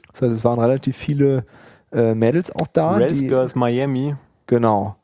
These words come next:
Speaker 1: Und, äh, die haben alle irgendwie ein vergünstigtes, äh,
Speaker 2: <laughs>
Speaker 1: Ticket
Speaker 2: Der
Speaker 1: gekriegt.
Speaker 2: Lukas hier am Grinsen hier.
Speaker 1: War das so,
Speaker 2: Ja,
Speaker 1: Lukas?
Speaker 2: ja.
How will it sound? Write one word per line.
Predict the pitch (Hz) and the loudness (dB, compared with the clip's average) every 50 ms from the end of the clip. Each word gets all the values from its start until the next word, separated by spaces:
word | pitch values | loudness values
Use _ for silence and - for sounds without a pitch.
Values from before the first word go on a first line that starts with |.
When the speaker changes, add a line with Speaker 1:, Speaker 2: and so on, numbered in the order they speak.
| _ _ _ _ _ _ _ _ _ | _ _ _ _ _ _ _ _ _
Speaker 1:
Und, | - 117 113 113 113 113 110 - | -4 -2 -2 0 -2 -4 -4 -4
äh, | 104 117 | -4 -2
die | 120 120 127 | 0 0 0
haben | 147 156 | 0 0
alle | 139 147 156 151 147 147 - | 2 2 2 2 2 0 -2
irgendwie | 127 143 143 - 143 | -2 -4 -4 -4 -4
ein | 139 135 | -4 -2
vergünstigtes, | - 139 123 139 160 170 - 202 123 208 - - - - | -2 -2 0 0 -2 -2 -2 -2 -2 -2 -2 -4 -4 -4
äh, | 165 180 185 196 196 196 196 180 | -2 0 0 0 0 0 -2 -4
Speaker 2:
<laughs> | - 196 190 | -4 -4 -2
Speaker 1:
Ticket | - 220 - | -2 0 0
Speaker 2:
Der | 120 | 2
Speaker 1:
gekriegt. | 107 117 120 131 147 226 | 2 2 0 0 0 2
Speaker 2:
Lukas | 240 117 117 123 - - | 2 2 0 0 -2 -4
hier | 127 117 117 117 | -2 0 0 0
am | 117 120 120 | 0 0 -2
Grinsen | 113 - 120 117 123 135 151 151 143 131 131 127 123 | -4 -4 -2 -2 0 0 -2 -4 -4 -4 -4 -4 -2
hier. | 123 123 120 120 120 120 120 117 117 113 - - - - _ _ - - - - _ _ | -2 -2 0 0 2 2 0 0 -2 -4 -6 -10 -16 -20 _ _ -20 -20 -20 -20 _ _
Speaker 1:
War | 143 143 | 0 2
das | 156 156 135 | 2 2 0
so, | 135 127 | 0 0
Speaker 2:
Ja, | 117 113 113 | 0 2 2
Speaker 1:
Lukas? | 113 110 113 | 2 2 2
Speaker 2:
ja. | 110 110 107 104 - 104 107 113 | 2 2 4 4 4 2 0 -2